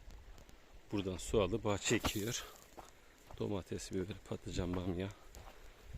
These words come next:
Hem ekip kendi ihtiya-, ihtiyacını karşılıyor hem de satmak suretiyle para kazanıyor.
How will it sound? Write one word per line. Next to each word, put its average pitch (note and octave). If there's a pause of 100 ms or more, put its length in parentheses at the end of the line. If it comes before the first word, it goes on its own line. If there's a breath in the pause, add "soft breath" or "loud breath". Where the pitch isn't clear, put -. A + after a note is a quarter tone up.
(160)
Hem A2+
ekip G#2+ (320)
kendi G2+
ihtiya-, G2 (160)
ihtiyacını F#2+
karşılıyor F2+ (100)
hem G2+
de G2 (1200)
satmak -
suretiyle G2+
para A#2
kazanıyor. F2+